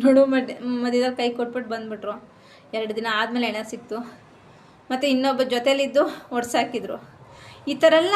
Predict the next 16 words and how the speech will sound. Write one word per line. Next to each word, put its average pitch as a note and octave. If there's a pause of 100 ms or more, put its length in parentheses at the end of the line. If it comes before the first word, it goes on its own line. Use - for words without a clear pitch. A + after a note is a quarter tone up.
(120)
ಮಾಡ್ತಾರೆ. D4+
ಯಾಕಂದರೆ D4+
ಅದು D4
ನನ್ನ C4+
ರಿಲೇಟಿವಲ್ಲೇ C#4
ನಡೆದಿದೆ, A#3+
ಬೇರೆ A#3+
ಎಲ್ಲೂ B3+
ಹೋಗಲ್ಲ. A#3 (1300)
ಆ, A#3+
ನನ್ನ A#3+
ಒಂದು C4
ಚಿಕ್ಕಪ್ಪ C#4
ತೀರೋಗಿದ್ದು C4
ಅದೇ A#3+
ರೀತಿಲಿ. B3